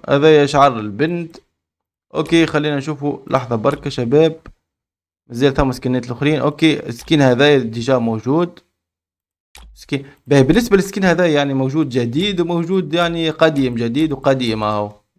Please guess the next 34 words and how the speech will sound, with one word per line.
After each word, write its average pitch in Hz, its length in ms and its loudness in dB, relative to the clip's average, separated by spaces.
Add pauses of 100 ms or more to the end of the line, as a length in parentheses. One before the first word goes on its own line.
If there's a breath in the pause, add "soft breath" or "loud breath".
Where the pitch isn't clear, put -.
(120)
معوداته 117 500 0
مرتين 110 460 -4
قارينا. 147 420 -2
السكين 156 360 -2
هذا 143 280 6
موجود 131 360 0
يعني 117 260 -2
في 113 100 -14
المتجر 120 260 -2
اللي 107 120 -6
فات 120 260 -4
زاد 143 280 0
كنت 135 220 -10
تتذكروا. 156 500 -4 (680 loud breath)
آه 147 500 6
هذايا 160 300 4
نفذ 156 300 -2
المنتج، 165 580 -4
الحاجات 147 440 -4
هذوما 143 280 -2
نفذ 131 360 -6
فيهم 123 260 -8
المنتج 143 420 -8
يعني 135 160 -4
ما 120 100 -6
عادش 131 300 -6
موجودة، 120 320 -4
كانت 127 240 -8
موجودة 117 260 -4
في - 80 -14
المتجر 107 220 -6
اللي 101 120 -10
فات 110 200 -8 (380 loud breath)
ونحوها. 160 720 4